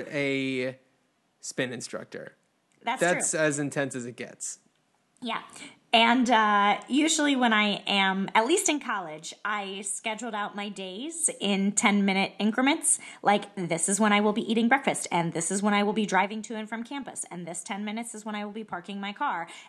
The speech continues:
Speaker 1: And, like, I was very, very regimented in that
Speaker 2: Uh-huh.
Speaker 1: way. And then in regular life, <laughs> I'm a spin
Speaker 2: <laughs>
Speaker 1: instructor. I live in New York City. I am bopping around from a million jobs and activities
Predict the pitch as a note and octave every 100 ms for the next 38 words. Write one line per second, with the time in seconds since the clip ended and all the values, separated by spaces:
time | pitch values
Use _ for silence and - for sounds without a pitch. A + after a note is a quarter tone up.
0 | - G#3 G3 G3 - - - A3+ G#3+ _
1 | _ _ _ _ _ _ - A3 A3 C4
2 | C#4+ B3 G#3+ A#3 A#3 A#3 A#3 A3 G#3+ F#3+
3 | _ G3 G#3 F#3+ E3 D3+ E3+ D#3 D#3 B2
4 | A#2 A#2 A#2 A2+ A3+ A#3+ A3+ A3+ A3 -
5 | A3 G#3 A3+ G#4+ G#4 A3+ F#3+ E3+ F#3 A#3
6 | - - - - D3+ B2 B2 B2+ C3+ -
7 | - A#3 G#3+ G#3+ G3+ A#3+ - - - -
8 | G#3 A3+ A3+ A3+ A3 A3 A3 - A3 G3+
9 | A#3 - A3 G#3+ G3 G3+ - - G3 D#3
10 | G#3+ - C4 A#3+ A3+ G#3+ G#3+ G3 G3 A3
11 | G#3+ G#3+ G3+ G3 - G#3+ G3+ A3 G#3 G#3
12 | A3+ A3 G3 F#3+ G3 G3+ - G3 G3 -
13 | G#3+ - G3+ G#3 G3 G3